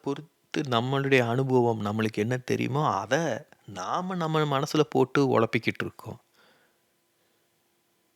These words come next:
இது அன்பு கிடையாது. நம்ம பலரும் இதுதான் அன்புன்னு நினைக்கிறோம். அதனால தான் வந்து பார்த்தீங்கன்னா, பல குழந்தைகள், அ, ஒரு கட்டத்துக்கு மேல பெற்றோர்களை விட்டு தனியா போகணும்னு விரும்புவாங்க, தனியா வாழணும்னு விரும்புவாங்க. ஏன்னா,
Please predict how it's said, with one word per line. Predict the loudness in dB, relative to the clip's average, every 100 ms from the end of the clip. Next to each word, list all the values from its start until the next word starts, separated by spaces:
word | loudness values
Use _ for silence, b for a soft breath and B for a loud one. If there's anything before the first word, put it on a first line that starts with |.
| _ _
இது | -4 4 6 6
அன்பு | 4 4 4 2
கிடையாது. | 0 0 2 0
நம்ம | 0 0 2
பலரும் | 4 6 6 4
இதுதான் | 2 2 2 2
அன்புன்னு | 0 0 2
நினைக்கிறோம். | 2 0 0 -2 0
அதனால | 2 2 4
தான் | 4 2
வந்து | 2 0
பார்த்தீங்கன்னா, | 0 0 2 2 2 B B B B _
பல | 2 4 4
குழந்தைகள், | 4 4 6 6 6 6 4 2 -2 _ _ _ _ _ _ -6
அ, | -4
ஒரு | -4 -6 -4
கட்டத்துக்கு | 0 0 2 4 4
மேல | 4 2
பெற்றோர்களை | 2 -2 2 4 4 4 4 4
விட்டு | 2 0 -4 -4
தனியா | -4 -2 2 4 4
போகணும்னு | 4 2 2 2 0
விரும்புவாங்க, | -2 -4 -2 -2 -2 -4 -6 -2
தனியா | 0 2 2 2
வாழணும்னு | 2 0 0 -2 -4
விரும்புவாங்க. | -6 -6 -6 -6 -6 -6 -4
ஏன்னா, | -2 0 2